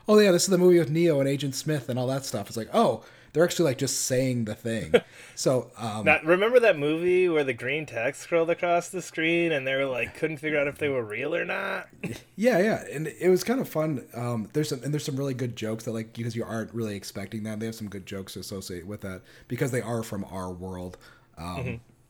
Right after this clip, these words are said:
Speaker 1: so I think the visual novel stuff was, like, pretty strong. Um, I don't know. I just felt kinda weird about certain characters. So,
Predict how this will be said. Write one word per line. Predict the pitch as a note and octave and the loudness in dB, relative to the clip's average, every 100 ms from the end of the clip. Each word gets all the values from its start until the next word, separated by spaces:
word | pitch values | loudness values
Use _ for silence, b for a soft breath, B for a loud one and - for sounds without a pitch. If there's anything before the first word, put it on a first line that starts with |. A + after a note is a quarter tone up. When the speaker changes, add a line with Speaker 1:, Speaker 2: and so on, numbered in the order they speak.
| _ _ _ _ - | _ _ _ _ -8
Speaker 1:
so | - C#3+ C3+ | -2 0 0
I | - | -4
think | B2+ G3 | -6 -4
the | G3 | -2
visual | D#3 D3 | 0 0
novel | A2+ A2+ A2+ | -2 -4 -6
stuff | A#2 A2 | -8 -8
was, | G#2 | -8
like, | G2 _ | -10 _
pretty | - E3 E3+ | -12 -8 -8
strong. | - E3+ E3 E3 D#3+ B B B B _ | -6 -4 -2 -4 -6 B B B B _
Um, | G#2+ A#2+ A#2 A2 - _ _ - _ _ b b b b b _ _ | -6 -4 -4 -6 -8 _ _ -20 _ _ b b b b b _ _
I | D3 | -2
don't | D#3 | 0
know. | D3+ | 2
I | D3 | 0
just | C#3+ | 0
felt | E3+ - | 0 0
kinda | C3+ | -4
weird | G2+ A2 | -2 -4
about | A2 - | -4 -6
certain | G#2+ G2+ | -8 -8
characters. | F2+ F#2+ G2 B2 A#2+ A#2+ - b b b | -8 -8 -6 -6 -6 -8 -14 b b b
So, | - C3+ A#2+ A2+ G#2 | -6 -2 0 0 -4